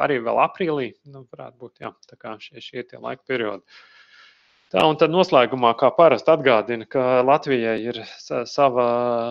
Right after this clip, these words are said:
sava zvaigzne un cita planēta. Tad, e, to, to var novērot visu cauru gadu, bet ir vajadzīgs kāds, e,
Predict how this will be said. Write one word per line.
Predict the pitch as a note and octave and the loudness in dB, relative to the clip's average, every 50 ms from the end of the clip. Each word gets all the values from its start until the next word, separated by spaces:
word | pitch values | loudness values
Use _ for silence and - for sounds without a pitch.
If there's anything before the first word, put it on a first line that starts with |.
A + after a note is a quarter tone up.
| A2+ A2 - - C#3 B2+ A2+ | -8 -12 -14 -10 -8 -8 -8
sava | - - C#3+ C3+ C3 A#2 | -6 -4 -2 -2 -2 -2
zvaigzne | A#2+ C3 D3 D3 C#3+ C#3 B2 A#2+ A2+ A#2+ A#2 A#2 A2+ | 2 4 4 6 6 4 2 -2 -4 -6 -4 -4 -4
un | A#2 A2 | -6 -6
cita | - D3 D#3 - - A3 | -4 -4 -4 -2 -2 -2
planēta. | A3+ A3 A3+ A3 G#3+ G#3 G3+ - G#3 G3 F#3 G3 - _ _ _ _ D3+ C#3+ B2 | -2 0 0 0 0 0 0 0 0 0 0 -2 -10 _ _ _ _ -20 -20 -20
Tad, | A#2+ _ - B2+ A#2 A#2 A#2 | -16 _ -10 -10 -10 -12 -10
e, | - C#3 C3+ B2+ B2 B2 B2 A#2 | -6 -4 -4 -4 -4 -4 -6 -8
to, | _ - C#3 C#3 C3 C3 | _ -8 -8 -6 -6 -8
to | B2+ - - D3+ D3 | -6 -2 0 0 2
var | C#3 C3+ C3+ | 2 2 2
novērot | C#3+ D3 C#3 B2+ A#2+ B2 A#2 - - | 2 4 4 4 4 4 0 0 -2
visu | C3 D3+ D#3 - - A2+ | -4 -6 -6 -6 -12 -6
cauru | - C#3 B2+ B2+ C#3+ D3+ C3 A#2+ | 0 2 4 4 4 4 2 2
gadu, | A2+ D3+ F#3+ G#3+ G#3+ A#3+ G#3 - _ _ _ _ _ _ _ _ _ _ _ - | 2 2 2 4 2 0 -4 -4 _ _ _ _ _ _ _ _ _ _ _ -10
bet | B2 - - | -10 -8 -8
ir | B2 B2+ C3 | -8 -2 0
vajadzīgs | C#3 C3 A#2+ A2 A2+ A2 G#2+ - - | 0 0 0 -2 -4 -8 -8 -8 -10
kāds, | - A#2+ G#2+ G#2 - - - | -6 -6 -6 -6 -8 -12 -12
e, | B2+ A#2+ | -10 -10